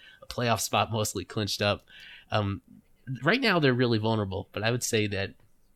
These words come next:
as this year goes on, um, as we get to the later portion and they get some guys back, that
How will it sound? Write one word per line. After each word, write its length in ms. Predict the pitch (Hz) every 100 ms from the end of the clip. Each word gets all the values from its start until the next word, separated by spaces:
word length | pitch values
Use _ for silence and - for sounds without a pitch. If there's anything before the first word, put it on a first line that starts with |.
| _ 123
as 180 | 113
this 180 | 117 -
year 120 | 110
goes 200 | 107 104
on, 300 | 104 104 92 - _ _ -
um, 340 | 107 101 98 - -
as 160 | 104
we 100 | 113
get 200 | 107 101
to 100 | -
the 100 | -
later 220 | 104 110 107
portion 580 | 113 104 - 92 95 - _ _ _ -
and 160 | 113
they 80 | 107
get 180 | 104 104
some 140 | 107
guys 240 | 101 98 92
back, 380 | 101 95 - _ _ _ _ -
that 200 | 98